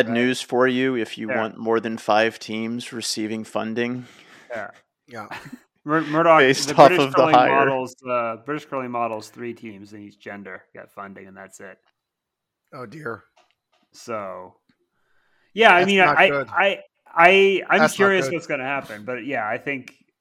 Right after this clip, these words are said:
Speaker 1: like, the British curling mo-, like, and Murdoch's model's been a, what, what he calls a squad system, where he gets a pool of eight players and then kinda rotates them through and figures out what the best combo is, and that's, that's the team. And that's, that,
Speaker 2: It
Speaker 1: that's
Speaker 2: would
Speaker 1: the model he, he used with Eve's team to win the,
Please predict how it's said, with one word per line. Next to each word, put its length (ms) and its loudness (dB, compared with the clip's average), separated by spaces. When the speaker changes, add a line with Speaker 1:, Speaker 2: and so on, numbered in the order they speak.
Speaker 1:
like, 240 -4
the 80 -6
British 320 -2
curling 340 -4
mo-, 120 -4
like, 220 -2
and 160 -2
Murdoch's 640 2
model's 480 -2
been 180 -12
a, 120 -10
what, 160 -12
what 140 -10
he 80 -10
calls 240 -10
a 80 -14
squad 400 -6
system, 420 -18
where 140 -18
he 120 -20
gets 200 -14
a 60 -18
pool 420 -16
of 100 -20
eight 220 -18
players 560 -12
and 180 -20
then 440 -20
kinda 200 -8
rotates 460 -8
them 160 -12
through 160 -10
and 100 -10
figures 220 -12
out 40 -10
what 100 -12
the 40 -12
best 220 -10
combo 440 -10
is, 200 -12
and 140 -14
that's, 400 -16
that's 240 -12
the 80 -18
team. 360 -12
And 120 -10
that's, 100 -14
that, 140 -4
Speaker 2:
It 20 -12
Speaker 1:
that's 200 -2
Speaker 2:
would 40 -20
Speaker 1:
the 80 -8
model 280 0
he, 260 -8
he 160 -18
used 360 -12
with 160 -16
Eve's 300 -10
team 300 -16
to 100 -20
win 160 -14
the, 240 -14